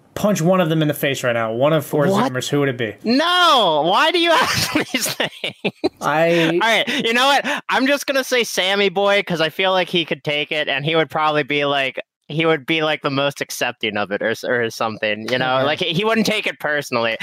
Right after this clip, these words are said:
Speaker 2: Also, I'm sure you would like to see Sammy punch the most, so, you know, it would be, like, a win-win-win.
Speaker 1: I would not object to that
Speaker 2: <laughs>
Speaker 1: occurrence.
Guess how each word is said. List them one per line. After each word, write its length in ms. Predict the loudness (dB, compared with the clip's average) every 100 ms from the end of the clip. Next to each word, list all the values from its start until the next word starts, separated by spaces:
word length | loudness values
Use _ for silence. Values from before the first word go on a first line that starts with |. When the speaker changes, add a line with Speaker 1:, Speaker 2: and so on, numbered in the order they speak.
| -4 0
Speaker 2:
Also, 320 | 0 2 2
I'm 180 | 2 2
sure 240 | 2 2
you 240 | 2 2 2
would 100 | 2
like 280 | 2 0 -2
to 100 | -4
see 200 | -2 -2
Sammy 380 | 0 0 0
punch 320 | 0 -2 -2 -2
the 80 |
most, 320 | 0 0 -2 -2
so, 160 | 0
you 160 | 2 0
know, 220 | 0 -2 -4 -4
it 80 | -2
would 100 | -2
be, 140 | 0 0
like, 160 | 0 0
a 80 | 2
win-win-win. 880 | 2 2 2 2 2 2 0 -2 -6 -2
Speaker 1:
I 140 | 2 4
would 180 | 4
not 240 | 2 2 2
object 680 | 0 0 2 2 0 -4 -12 -12 -10 -10 -6
to 100 | -4
that 500 | 0 0 2 0 -4 -6 -8
Speaker 2:
<laughs> 200 | -4 -6
Speaker 1:
occurrence. 540 | -4 -2 0 0 -2